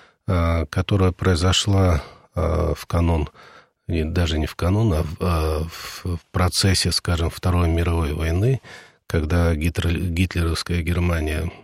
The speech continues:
начала оккупировать Европу, а фашистская Италия,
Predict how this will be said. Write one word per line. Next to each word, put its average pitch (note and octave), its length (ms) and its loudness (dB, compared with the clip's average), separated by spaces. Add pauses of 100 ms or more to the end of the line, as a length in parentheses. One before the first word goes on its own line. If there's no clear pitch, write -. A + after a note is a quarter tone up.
(500)
начала E2+ 380 2
оккупировать E2+ 760 -2 (120)
Европу, F2 760 0 (280)
а D#2+ 260 -2
фашистская E2+ 720 -2
Италия, D#2 520 -2